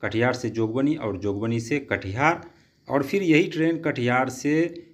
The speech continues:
मनिहारी के बीच भी चलेगी, तो आपको बताएंगे पूरा टाइम टेबल भी। इसकी शुरुआत जो है वो हो चुकी है। कटिहार से जोगबनी के लिए ये ट्रेन जो है चौदह तारीख से ही शुरू हो गई है और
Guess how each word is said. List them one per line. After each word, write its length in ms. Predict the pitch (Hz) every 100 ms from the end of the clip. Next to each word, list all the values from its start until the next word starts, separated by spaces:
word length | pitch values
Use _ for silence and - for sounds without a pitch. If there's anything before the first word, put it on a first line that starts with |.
| _ 110
मनिहारी 500 | 120 127 131 156 -
के 120 | 170
बीच 260 | 156 160
भी 80 | 165
चलेगी, 400 | 165 156 160 175
तो 120 | 180 180
आपको 260 | 147 170
बताएंगे 360 | 160 139 160 165
पूरा 240 | 160 147
टाइम 320 | 139 127 123
टेबल 300 | 120 131 156
भी। 200 | 156 156
इसकी 680 | 170 - 123 120 151 151 156
शुरुआत 560 | - 123 120 127 151 143
जो 80 |
है 60 | 139
वो 240 | 131 123
हो 180 | 101 131
चुकी 360 | 151 151 160 160
है। 360 | 156 175 - -
कटिहार 360 | 120 147 185
से 140 | 190 170
जोगबनी 380 | 151 143 151
के 80 | 156
लिए 120 | 156
ये 160 | 143 131
ट्रेन 340 | 127 131 135
जो 100 | 135
है 240 | 123 139 139
चौदह 320 | 120 117 131
तारीख 320 | 127 117 117
से 140 | - 127
ही 120 | 139
शुरू 280 | 139 147 143
हो 160 | 139
गई 180 | 143 143
है 220 | 143 156
और 460 | - 104 107 113